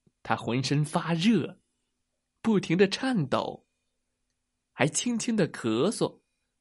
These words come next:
发出噼噼啪啪的噪声。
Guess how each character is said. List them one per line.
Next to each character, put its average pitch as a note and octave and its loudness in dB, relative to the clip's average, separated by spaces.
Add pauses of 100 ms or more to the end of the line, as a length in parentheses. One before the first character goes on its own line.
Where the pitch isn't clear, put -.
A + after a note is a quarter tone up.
(2250)
发 B2+ 2
出 C3 -2
噼 D3+ -4
噼 D#3+ -2
啪 E3 0
啪 E3+ 2
的 D#3+ 2
噪 E3 4
声。 F3 -2